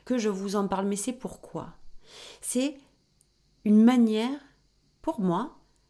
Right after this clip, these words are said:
de vous rassurer sur le fait que ce que vous voulez, vous l'obtenez. Mais vous allez voir combien de temps ça dure, le fait que vous mettiez autant d'importance sur ça, à partir du moment où vous comprenez que c'est pas ces choses qui sont, selon moi, extrêmement futiles, et je le dis bien,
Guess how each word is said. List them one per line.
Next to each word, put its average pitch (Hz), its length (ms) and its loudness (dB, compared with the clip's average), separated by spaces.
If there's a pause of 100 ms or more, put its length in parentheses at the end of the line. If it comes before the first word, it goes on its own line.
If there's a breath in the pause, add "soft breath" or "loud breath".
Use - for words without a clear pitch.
(140)
de 160 120 -2
vous 202 220 -2
rassurer 214 640 -4
sur 220 240 -6
le 196 80 -2
fait 269 200 -6
que 196 120 -8
ce - 220 -6
que 233 140 -4
vous 180 360 0
voulez, 208 760 -2
vous 170 200 -4
l'obtenez. 180 680 -2 (420 loud breath)
Mais 214 340 2 (640)
vous 190 180 -2
allez 247 140 4
voir 330 200 0
combien 233 160 0
de 208 100 0
temps 247 180 -4
ça 190 220 -2
dure, 196 360 -4 (540 soft breath)
le 214 140 2
fait 285 280 -4
que 233 160 -4
vous 185 160 -4
mettiez 208 300 -2
autant 220 220 -4
d'importance 208 600 -4
sur - 220 -8
ça, 233 300 -6 (520 loud breath)
à 202 80 -2
partir 220 320 -4
du 247 80 0
moment 247 300 2
où - 20 0
vous 170 140 -6
comprenez 240 480 -2
que 202 100 -10
c'est 190 160 -8
pas 247 180 -4
ces 208 160 -6
choses 226 360 -8
qui 196 180 -10
sont, 202 360 -4
selon 190 340 -4
moi, 202 160 -2
extrêmement 202 680 -4
futiles, 226 640 -6
et 170 80 0
je 160 140 -4
le 170 160 -2
dis 165 180 -8
bien, 185 320 -6